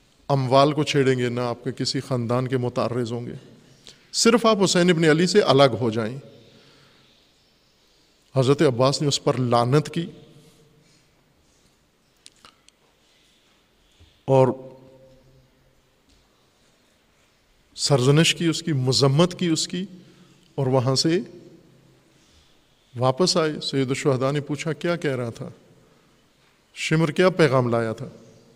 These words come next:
حضرت عباس نے بتایا کہ امان نامہ لے کر آیا تھا، اس قبائلی تعصب کی وجہ سے، حمیت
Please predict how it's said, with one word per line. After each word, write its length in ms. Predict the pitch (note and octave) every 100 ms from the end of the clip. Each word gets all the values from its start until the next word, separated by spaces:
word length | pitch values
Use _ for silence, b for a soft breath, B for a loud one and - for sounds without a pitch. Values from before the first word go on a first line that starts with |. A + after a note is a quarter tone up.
| _ B2+
حضرت 260 | A#2 C3
عباس 360 | C3+ A#2 B2 -
نے 60 |
بتایا 420 | B2+ B2 C3 C#3 C#3
کہ 140 | D3 - b b b b b _ _
امان 320 | B2+ B2+ B2
نامہ 380 | A#2+ A#2 A#2+ C#3
لے 160 | D3+ B2
کر 140 | A#2+
آیا 240 | A2+ A2+ A2+
تھا، 200 | B2 A2+ A2 -
اس 140 | - -
قبائلی 420 | C3+ B2 B2+ C3
تعصب 540 | C3 C#3+ - - C#3 A2+
کی 80 |
وجہ 240 | A#2+ A#2+ A2+
سے، 140 | - - - B B B -
حمیت 460 | C#3 B2+ C#3+ D3